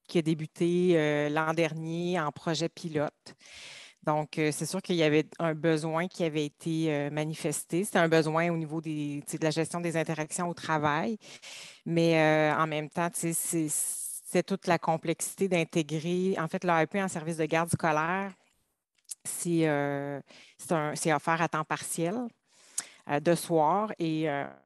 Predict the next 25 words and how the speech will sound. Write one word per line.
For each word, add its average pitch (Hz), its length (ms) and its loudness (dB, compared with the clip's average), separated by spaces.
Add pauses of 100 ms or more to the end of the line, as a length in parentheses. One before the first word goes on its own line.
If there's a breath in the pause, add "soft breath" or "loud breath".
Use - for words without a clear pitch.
(200)
un 160 120 -4
samedi, 151 480 -4
là, 143 520 -2
une 151 100 -10
fois 160 120 -4
de - 80 -10
temps 151 220 -4
en 143 100 0
temps, - 80 -10
ben, 147 380 0
sur 156 240 -6
deux 160 180 -4
ou, 160 300 -4
ou 165 180 -8
deux 175 220 4
à 147 240 4
trois 147 240 -4
semaines, 156 320 -8
là, 185 100 -4
dépendamment, 139 500 -2
là, 147 80 -6
des, 127 480 -6 (1040)
des, 156 220 -6
des 151 140 -4
groupes. - 380 -14